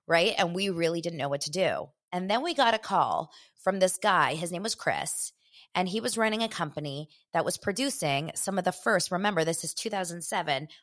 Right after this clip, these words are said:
web series. That's what they called it, web series. Now, now, if you have a show on YouTube or if you have a show online, it's not even a web series. It's just a show,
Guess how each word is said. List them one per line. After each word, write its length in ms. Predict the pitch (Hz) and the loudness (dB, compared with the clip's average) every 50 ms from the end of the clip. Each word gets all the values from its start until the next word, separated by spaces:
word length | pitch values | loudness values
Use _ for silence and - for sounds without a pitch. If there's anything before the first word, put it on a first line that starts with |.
| _ _ | _ _
web 380 | - 220 214 233 240 240 202 175 | -10 -4 2 4 4 4 4 0
series. 600 | - - - 120 65 65 71 - - - - - _ _ _ - | -2 -4 -4 -6 -6 -8 -12 -12 -10 -10 -10 -10 _ _ _ -4
That's 180 | - 254 - - | -4 -2 -2 -4
what 60 | 208 | -4
they 100 | 208 202 | -6 -6
called 240 | - - 156 135 - | -6 -6 -8 -6 -8
it, 120 | - - _ _ _ | -10 -14 _ _ _
web 200 | 330 349 285 185 | 2 4 4 2
series. 640 | - - 156 - - 67 67 - - - - - - _ _ _ _ _ _ - | 0 -4 -4 -6 -8 -10 -12 -14 -12 -10 -10 -10 -12 _ _ _ _ _ _ 0
Now, 280 | 214 202 185 - - - _ _ _ _ _ - 214 | 2 4 4 2 0 -4 _ _ _ _ _ -6 -2
now, 440 | 269 392 392 285 190 156 147 165 | 0 2 4 6 6 6 6 6
if 180 | 175 - 170 - | 4 2 0 2
you 80 | 196 180 | 2 2
have 80 | 170 | 4
a 40 | 180 | 4
show 200 | 165 - 190 170 | 4 4 4 4
on 140 | 160 156 170 | 4 4 2
YouTube 420 | 185 185 175 - 180 175 160 156 | 0 -2 -2 -2 -2 -2 -2 -2
or 100 | 165 156 156 | -2 -2 -2
if 100 | 151 - | -4 -4
you 60 | 160 | -6
have 100 | 151 151 | -6 -6
a 40 | 156 | -6
show 300 | - - 175 160 160 156 | -4 0 2 2 2 2
online, 720 | - - 151 151 151 160 185 226 208 170 165 151 156 160 | 2 2 0 0 2 2 4 4 4 4 4 2 0 0
it's 180 | - - - - | -2 -4 -2 0
not 140 | 190 175 | 0 0
even 220 | 170 175 156 160 139 | 2 0 -2 -2 0
a 80 | 131 | 0
web 320 | 147 139 147 147 147 139 - | 0 4 4 4 4 2 0
series. 440 | - - 104 90 95 95 98 104 147 | -4 -4 -4 -4 -4 -6 -6 -6 -6
It's 160 | 147 143 - | -6 -4 -4
just 220 | - 214 180 - | -4 -4 -4 -4
a 80 | - - | -4 -4
show, 480 | - - 196 165 117 - - - - | -2 0 0 0 0 -2 -6 -12 -18